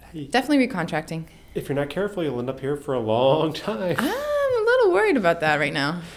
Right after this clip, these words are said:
Speaker 1: I
Speaker 2: Not really worried, but
Speaker 1: I mean, it's
Speaker 2: I'm wondering.
Speaker 1: There are, there are much worse places to end up. I mean, I've been here thirteen years now, and, well, I, for obvious reasons, I'm now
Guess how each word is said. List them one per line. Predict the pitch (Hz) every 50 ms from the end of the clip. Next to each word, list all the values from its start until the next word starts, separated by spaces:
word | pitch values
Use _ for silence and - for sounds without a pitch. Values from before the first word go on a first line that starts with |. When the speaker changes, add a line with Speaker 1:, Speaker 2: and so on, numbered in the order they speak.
| - - - - - - - - -
Speaker 1:
I | - 110 117 120 - - - - - - - -
Speaker 2:
Not | 285 392
really | 392 269 185 160
worried, | 156 165 170 165 147 143 - -
but | 139 127 120 - - - - -
Speaker 1:
I | 175 175
mean, | 202 202 202
it's | 370 453
Speaker 2:
I'm | 494 480 480
wondering. | 440 440 415 330 220 170 143 180 160
Speaker 1:
There | 170 180 196 208
are, | 214 196 185 - -
there | - 170 180 185
are |
much | 175 160 175 190 185 - -
worse | 151 147 147 147
places | - - 135 131 135 143 139
to | - 135
end | 131 127 113
up. | 101 95 98 - - - - - - - - - - - - - - - - - - - -
I | 127 117
mean, | 110 110 107 107 107 107 - -
I've | 120 120 117 -
been | 127 120
here | 117 117 113 113 113 113 113 - - - - - - - - - - - - - - - - - - - -
thirteen | 123 135 151 - - 156 156
years | 160 160 165 165 165 -
now, | 175 185 190 185 - - - - - - - - - - - - - - - - - - - -
and, | - 127 127 131 131 131 127 131 123 - -
well, | - 120 123 131 127 - - - 480
I, | 156 131 123 127
for | 127 - - - - 135 123
obvious | 120 113 120 110 -
reasons, | 117 117 113 127 120 113 120
I'm | 110 107
now | 107 107 107 107 110 113 113